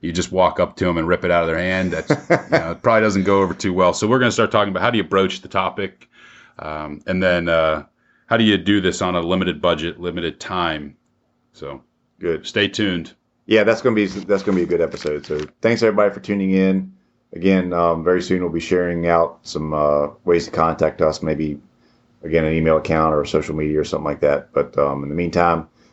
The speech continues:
Speaker 2: thanks for listening, and we'll be back, uh, with our next episode very soon.
Speaker 1: Thank you for listening to another episode of Healthy Team, Healthy Business Podcast.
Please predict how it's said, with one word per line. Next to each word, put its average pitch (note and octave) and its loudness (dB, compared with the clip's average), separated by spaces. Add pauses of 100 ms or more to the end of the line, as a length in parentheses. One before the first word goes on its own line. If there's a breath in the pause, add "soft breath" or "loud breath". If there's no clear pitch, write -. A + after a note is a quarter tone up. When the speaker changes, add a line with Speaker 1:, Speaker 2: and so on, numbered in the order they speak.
(120)
Speaker 2:
thanks G2 2
for G2 0
listening, F#2 2
and D#2+ -2
we'll D#2+ 0
be E2+ 2
back, D#2+ 0 (140)
uh, D2 2
with D#2+ -6
our D2+ 2
next D#2 -6
episode D2+ 0
very D#2 0
soon. C2+ -8 (1300)
Speaker 1:
Thank B2+ 0
you C#3 2
for - 0
listening G2 4
to G2 0
another G2 2
episode A#2 0
of - -12
Healthy A2 0
Team, A#2+ -4 (100)
Healthy G#2 0
Business G2 0
Podcast. D#2 -4